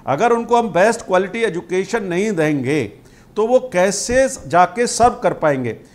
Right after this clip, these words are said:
फिर कितने बच्चे आज रोड्स पर जो बीटेक घूम रहे हैं, एंड, एंड, अम, एम्प्लॉयमेंट है नहीं, उनमें एक डिप्रेशन के शिकार होते हैं। वो बीटेक और एमबीए होल्डर्स जो बच्चे डिग्री ले रखे हैं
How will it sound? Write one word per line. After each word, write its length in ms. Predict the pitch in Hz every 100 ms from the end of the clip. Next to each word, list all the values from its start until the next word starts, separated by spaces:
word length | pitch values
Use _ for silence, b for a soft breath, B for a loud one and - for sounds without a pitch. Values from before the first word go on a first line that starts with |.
| B
फिर 100 | 220 -
कितने 300 | 202 208 269
बच्चे 360 | 208 196 - 240
आज 240 | 214 214
रोड्स 340 | 185 185 202 202
पर 140 | 220
जो 100 | 220
बीटेक 420 | 165 180 214 220
घूम 220 | 165 185 185
रहे 100 | 170
हैं, 100 | 151
एंड, 120 | 175
एंड, 300 | 180 160 170 -
अम, 280 | 160 165 147 -
एम्प्लॉयमेंट 580 | 156 165 180 190 196 170
है 140 | 143 180
नहीं, 180 | 180 113 - B B B
उनमें 260 | 165 190 196
एक 320 | 190 190 190 190 185 147
डिप्रेशन 520 | 170 202 202 208 202
के 140 | 196
शिकार 400 | 175 170 - 190
होते 240 | 185 180 185
हैं। 200 | 170 175 - B B
वो 120 | 147 185
बीटेक 560 | 160 180 208 208 208
और 120 | 190
एमबीए 360 | 180 185 185 208
होल्डर्स 540 | 170 180 180 190 196 175
जो 100 | 180
बच्चे 320 | 165 - 190
डिग्री 360 | 165 160 196 170
ले 200 | 156 165
रखे 260 | 170 185
हैं 320 | 156 160 127